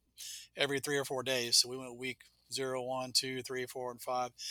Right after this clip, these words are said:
And really, there's not, even with H P L C, there's not a lot of appreciable, uh,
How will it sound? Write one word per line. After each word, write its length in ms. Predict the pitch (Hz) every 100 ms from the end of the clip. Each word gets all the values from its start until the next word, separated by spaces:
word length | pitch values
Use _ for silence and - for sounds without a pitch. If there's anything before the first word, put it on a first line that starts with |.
| - -
And 140 | - 135
really, 240 | 165 185
there's 220 | 151 143
not, 240 | 151 165 156
even 240 | 170 180
with 120 | 147
H 220 | 139 147 -
P 140 | 143
L 100 | 127
C, 280 | 117 151 131
there's 220 | 120 120
not 180 | 139 151
a 40 |
lot 220 | 135 131
of 100 | 131
appreciable, 880 | 113 - - 151 143 135 123 123 120 - - - _ _
uh, 140 | 131